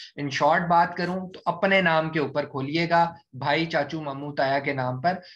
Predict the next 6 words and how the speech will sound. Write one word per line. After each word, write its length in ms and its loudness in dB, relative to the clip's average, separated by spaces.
कोशिश 340 0
करिएगा 420 0
नहीं 560 -4
खोलिएगा, 540 -12
कोशिश 400 0
करिएगा। 520 -8